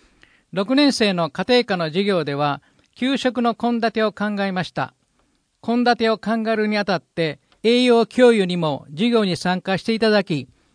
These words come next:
いろいろなアドバイスをいただきました。班でテーマを決め、テーマに合う料理を今までの給食から選び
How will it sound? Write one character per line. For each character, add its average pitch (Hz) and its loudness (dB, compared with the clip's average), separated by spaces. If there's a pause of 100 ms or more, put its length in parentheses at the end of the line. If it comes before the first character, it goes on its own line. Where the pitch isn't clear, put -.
(220)
い 208 -2
ろ 240 6
い 254 4
ろ 254 2
な 196 0
ア 226 0
ド 233 0
バ 202 0
イ 175 0
ス - -4
を 196 -2
い 175 -14
た 214 2
だ 196 0
き 185 -8
ま 175 -2
し - -12
た。 139 -6 (640)
班 247 2
で 165 -2
テ 233 0
ー 214 2
マ 180 -2
を 156 -4
決 185 -6
め、 160 -4 (340)
テ 262 2
ー 247 2
マ 214 2
に 180 -4
合 175 -2
う 180 -4
料 220 2
理 151 -2
を 147 -6 (340)
今 226 2
ま 226 4
で 190 -4
の 165 -4
給 233 -2
食 202 -6
か 214 -4
ら 196 0
選 190 0
び 180 -6